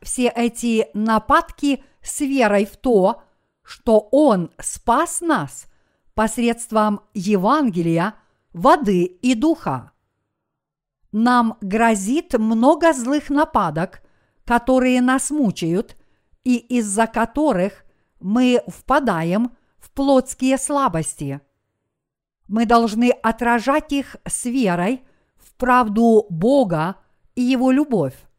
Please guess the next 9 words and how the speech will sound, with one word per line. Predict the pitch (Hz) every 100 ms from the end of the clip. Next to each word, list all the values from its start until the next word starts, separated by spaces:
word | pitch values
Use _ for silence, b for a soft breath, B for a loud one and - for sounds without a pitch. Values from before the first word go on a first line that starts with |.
| _ _ _ _ _ _ _ _ _ _
Сатана | - 226 208 220 233 294 254 147 -
продолжает | 220 226 285 285 247 196 196 170
действовать | 220 302 - 180 165 185 - _ _ _
в | 185 214
наших | 262 262 294 285
снах | - 311 262 139 - _ _ _ _ _
и | 262
в | 254
наших | 254 262 - 254 -